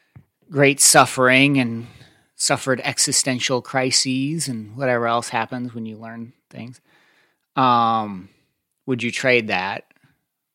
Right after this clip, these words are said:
for a happy life of a simpleton? And he concludes, "No, of course not." And no one would. In fact, the simpleton, nobody who's simple wants to be simple,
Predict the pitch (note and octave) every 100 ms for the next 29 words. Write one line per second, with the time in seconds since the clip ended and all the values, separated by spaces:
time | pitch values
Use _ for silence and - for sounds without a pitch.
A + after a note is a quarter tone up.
0 | _ - G#2+ G#2+ F#2+ E2+ - A2 E3+ F3
1 | E2+ - - _ _ _ _ G#2 A2+ -
2 | G#3 A#2+ - - _ _ _ _ _ _
3 | _ _ _ _ B2 A#2 A#2+ - G#2+ A2+
4 | C3 C#3 - - - C3 - - _ -
5 | _ _ _ G3+ A3+ A#3+ A2+ F#2 F#2+ -
6 | - _ _ _ _ E3+ C#3 F3 D#3 D#3
7 | C#3+ C#4+ C#3 G#2+ G2+ F2 F2 _ _ _
8 | _ _ _ _ F#3 A#3+ A3+ G#3 F3 D#3+
9 | D3+ E3 D3 F3 D#3+ - D#4+ - A2 -
10 | _ _ _ _ _ _ _ _ _ _
11 | _ _ _ _ _ _ _ _ _ -
12 | B2 - A#2+ G#2 G#2 - -